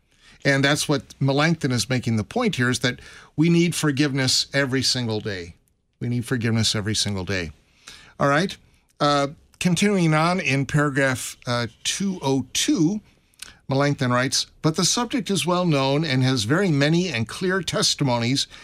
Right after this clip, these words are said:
in Scripture and in the Church Fathers. They all declare with one mouth that even though we have good works, yet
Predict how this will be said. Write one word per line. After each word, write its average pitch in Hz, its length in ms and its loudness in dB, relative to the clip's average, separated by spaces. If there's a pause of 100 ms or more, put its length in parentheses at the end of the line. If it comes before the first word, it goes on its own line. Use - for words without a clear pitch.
(320)
in 147 160 4
Scripture 196 720 0
and 160 260 2
in 156 120 4
the 165 80 4
Church 147 380 0
Fathers. 98 680 -2 (560)
They 135 100 2
all 165 200 4
declare 165 400 0
with 139 180 -2
one 170 260 0
mouth 127 340 0
that 123 260 -2
even 165 300 2
though 151 120 4
we 147 200 2
have 131 240 -2
good 143 220 0
works, 147 480 0 (360)
yet 165 300 2